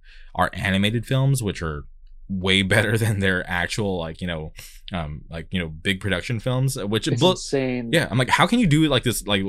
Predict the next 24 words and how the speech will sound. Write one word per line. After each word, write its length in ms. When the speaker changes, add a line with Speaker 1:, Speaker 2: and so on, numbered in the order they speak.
Speaker 1:
like, 280
and 80
I'm 100
sure 120
the 80
budget's 320
way 240
lower 260
for 100
these 120
animated 320
films. 160
Like, 120
how 120
can 140
you 100
do 220
these 260
amazing 720
animated 460
films, 400
but 140
not 240
translate 480